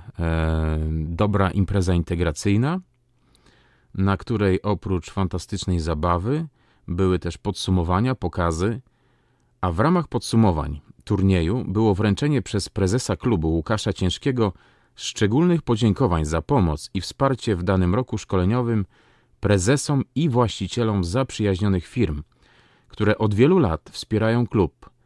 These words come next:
Są to między innymi Spółdzielcza Mleczarnia Spomlek, Bank Spółdzielczy w Radzyniu Podlaskim, firma Wobos, Przedsiębiorstwo Energi-, Energetyki Cieplnej w Radzyniu oraz firma wat, producent blachy dachowej.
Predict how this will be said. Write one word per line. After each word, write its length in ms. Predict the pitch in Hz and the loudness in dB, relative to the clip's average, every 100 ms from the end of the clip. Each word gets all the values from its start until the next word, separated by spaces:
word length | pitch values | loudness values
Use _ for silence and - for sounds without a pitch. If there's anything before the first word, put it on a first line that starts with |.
| _ _ _ | _ _ _
Są 340 | - 123 110 78 | -4 0 0 0
to 160 | 71 | -4
między 340 | 80 104 107 127 | -2 0 2 2
innymi 380 | 113 85 73 - | 2 2 -2 -10
Spółdzielcza 640 | - 92 90 117 110 107 | -8 -4 -2 -2 -2 -2
Mleczarnia 460 | 92 87 92 80 80 | -2 -2 -4 -4 -6
Spomlek, 540 | - 151 147 117 - _ _ _ _ | -4 -2 0 -2 -4 _ _ _ _
Bank 440 | 82 80 98 107 - | -8 -2 0 0 -2
Spółdzielczy 760 | - 92 95 123 113 107 87 - _ - | -6 -4 0 -2 -2 -4 -4 -6 _ -10
w 220 | 90 87 | -4 0
Radzyniu 320 | 98 87 104 | 0 2 0
Podlaskim, 520 | - 117 139 - 104 | 0 -2 -2 -2 -2
firma 320 | 92 113 98 92 | 0 2 2 2
Wobos, 460 | 151 135 110 - | 0 0 -2 -6
Przedsiębiorstwo 720 | - 107 - 98 104 95 - | -8 -8 -4 -2 -2 -4 -4
Energi-, 420 | 95 90 87 - - | -2 -2 -4 -10 -6
Energetyki 720 | 107 107 98 92 - 92 82 | 0 2 2 0 -2 -6 -10
Cieplnej 600 | - 139 127 117 110 95 87 | -6 -4 -4 -4 -2 -2 -2
w 80 | 92 | -2
Radzyniu 520 | 101 95 113 101 90 - _ _ _ _ _ - | -2 0 0 0 -2 -6 _ _ _ _ _ -6
oraz 320 | 175 156 - | -2 -2 -4
firma 380 | - 107 98 90 | -2 0 2 2
wat, 500 | 82 90 71 _ - - | 0 -4 -4 _ -18 -6
producent 500 | 95 135 120 104 82 | -4 -4 -2 -2 -2
blachy 400 | 80 85 - 82 | -2 -4 -4 -6
dachowej. 520 | 82 87 73 50 | -6 -6 -8 -10